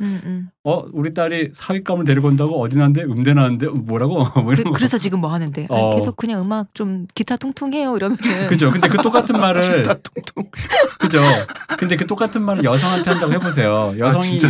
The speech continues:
Speaker 3: 어떻게 이렇게 잉여로운 표현을.
Speaker 2: 여성, 그러니까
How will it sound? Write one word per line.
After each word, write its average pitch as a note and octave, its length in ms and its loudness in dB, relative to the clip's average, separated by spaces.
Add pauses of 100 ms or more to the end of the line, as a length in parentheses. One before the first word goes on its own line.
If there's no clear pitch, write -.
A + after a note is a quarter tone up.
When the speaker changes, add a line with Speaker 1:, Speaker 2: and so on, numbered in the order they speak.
Speaker 3:
어떻게 C3+ 220 2
이렇게 D3 160 0
잉여로운 C#3+ 460 2
표현을. C#3 220 0 (640)
Speaker 2:
여성, D3 240 4 (280)
그러니까 D3 320 2